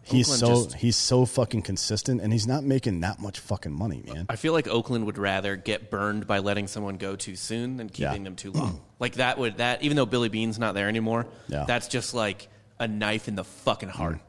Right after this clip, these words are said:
Speaker 2: Is like, "Oh, we kept a guy a year too long."
Speaker 1: Yeah. Yeah. And Vlad Guerrero Junior,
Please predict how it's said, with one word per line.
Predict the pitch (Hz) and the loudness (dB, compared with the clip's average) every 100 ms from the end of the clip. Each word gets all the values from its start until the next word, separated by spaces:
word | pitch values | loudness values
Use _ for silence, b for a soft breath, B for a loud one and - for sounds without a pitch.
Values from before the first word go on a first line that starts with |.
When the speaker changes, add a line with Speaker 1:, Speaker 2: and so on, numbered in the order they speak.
| _ | _
Speaker 2:
Is | 113 107 | -6 -4
like, | 110 | -4
"Oh, | 107 95 | -4 -6
we | - | -6
kept | - 113 - | -6 -6 -6
a | |
guy | 104 92 | -4 -4
a | |
year | 92 90 | -6 -8
too | - | -10
long." | 87 - | -10 -2
Speaker 1:
Yeah. | - 117 - - B B B B - | 2 4 2 -4 B B B B 0
Yeah. | 85 80 | 2 2
And | 113 113 | 2 6
Vlad | 156 151 | 8 8
Guerrero | 127 117 90 | 6 4 2
Junior, | 87 92 80 73 | -2 -2 -4 -6